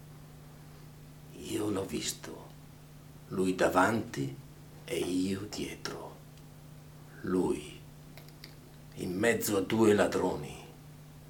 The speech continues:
due uomini imbroglioni, pronti a vendersi qualsiasi cosa pur di portarsi a casa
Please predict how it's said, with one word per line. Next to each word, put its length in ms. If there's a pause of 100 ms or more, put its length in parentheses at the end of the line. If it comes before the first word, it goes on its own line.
(140)
due 280
uomini 1000
imbroglioni, 960 (260)
pronti 420
a 60
vendersi 520
qualsiasi 420
cosa 460
pur 240
di 100
portarsi 640
a 80
casa 600